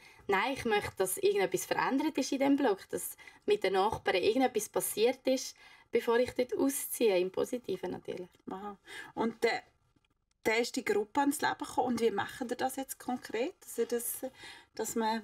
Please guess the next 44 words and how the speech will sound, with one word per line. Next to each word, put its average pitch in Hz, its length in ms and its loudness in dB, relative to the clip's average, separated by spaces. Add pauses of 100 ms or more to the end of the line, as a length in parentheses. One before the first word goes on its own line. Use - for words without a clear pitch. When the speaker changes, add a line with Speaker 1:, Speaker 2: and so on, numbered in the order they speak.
Speaker 2:
wenn 226 220 2
man 277 100 4
auszieht, 277 500 0
so 233 160 -2
eine 233 120 2
Veränderung 226 540 2
sieht? 277 300 2
Was 226 140 -4
sind 247 200 -2
so 240 100 2
konkrete, - 720 0
äh, 202 200 0
Aktionen, 233 680 0
die 247 80 0
ihr 240 60 -4
da 233 140 -6
startet? - 460 -10 (440)
Speaker 1:
Also 233 180 2
konkret 269 560 0 (260)
ist 208 140 2
es - 220 -2
so, 427 100 8
dass - 140 4
wir 403 140 4
alle - 320 4
zwei 370 400 2
Wochen, 277 580 2
ähm, 190 680 -2 (500)
haben 190 180 4
wir 180 80 6
jetzt - 160 -4
angefangen, 185 680 2
mal 190 220 0 (360)
jemanden 415 260 2
von 381 180 0
der 359 80 2
Nachbarschaft, 370 600 2
wo 185 40 0
wir 180 120 4
schon - 200 -4
ein - 60 -14
bisschen 233 360 2
Kontakt - 600 -2
hatten, 214 440 0